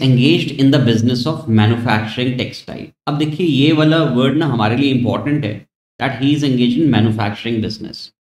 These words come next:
तो एक बार देख लिया कीजिए, पीजीबीपी आ रहा है यहाँ पर, तो manufacturing है, trading है, तो manufacturing है, तो एक चीज़ पर हमारा ध्यान जाएगा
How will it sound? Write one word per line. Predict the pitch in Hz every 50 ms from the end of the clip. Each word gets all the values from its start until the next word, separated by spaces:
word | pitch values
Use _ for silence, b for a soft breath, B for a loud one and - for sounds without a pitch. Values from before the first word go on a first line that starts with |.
| _ _ _ _ _ _ _ _
तो | 165
एक | 160 151 160 151
बार | 156 185 180 160 -
देख | 120 120 123 127 147
लिया | 160 165 160
कीजिए, | 156 143 131 - 156 - 127
पीजीबीपी | 127 113 110 123 123 135 123 117 135 139 135 139 - - -
आ | 104 104
रहा | 110 123
है | 123
यहाँ | 113 104 101 98
पर, | 104 139 151 - - -
तो | 196 185
manufacturing | 147 120 117 120 123 120 120 117 120 - - 131 127 123
है, | 123 123 127
trading | 123 123 113 113 113 113 143
है, | 165
तो | 175
manufacturing | 139 117 110 117 113 - 120 120 - - 151 165 165 151
है, | 127 131 156 - - - _ _ _ _ _ _ _ _ _ -
तो | 160 160 165 165 - - - -
एक | 147 143 143 -
चीज़ | - 156 165 160 160 - - - _
पर | 160 151
हमारा | 143 139 135 139 143
ध्यान | 135 127 127 127 135 123
जाएगा | 120 117 117 113 117 131